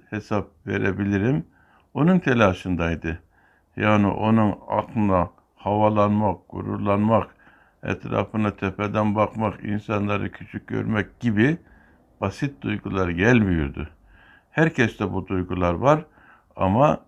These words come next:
Hazreti Ömer gibi güzel insanlar onu peygamber gibi bir kamil mürşit ile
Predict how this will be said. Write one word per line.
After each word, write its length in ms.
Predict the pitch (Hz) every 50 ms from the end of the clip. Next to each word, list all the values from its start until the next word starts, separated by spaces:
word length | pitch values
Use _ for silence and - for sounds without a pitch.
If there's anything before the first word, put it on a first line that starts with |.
| _
Hazreti 480 | _ - 98 95 101 101 98 95 - 98
Ömer 220 | 98 110 123 127
gibi 280 | 110 101 104 98 98 95
güzel 340 | 92 92 90 98 104 104 95
insanlar 680 | 95 90 82 - - 90 85 85 90 101 127 147 147 - _ _ _ _ _ _ _ _ _
onu 460 | - 104 101 101 104 123 147 - - - _ _ _ _ _ _ _ _ _
peygamber 600 | - 104 98 87 - 107 107 101 92 120 131 127
gibi 420 | 117 98 107 101 95 101 98 92
bir 180 | 95 98 92 -
kamil 440 | - 104 95 98 95 98 98 92 90
mürşit 540 | 92 95 95 95 101 - - - - - -
ile 340 | 92 90 101 123 143 160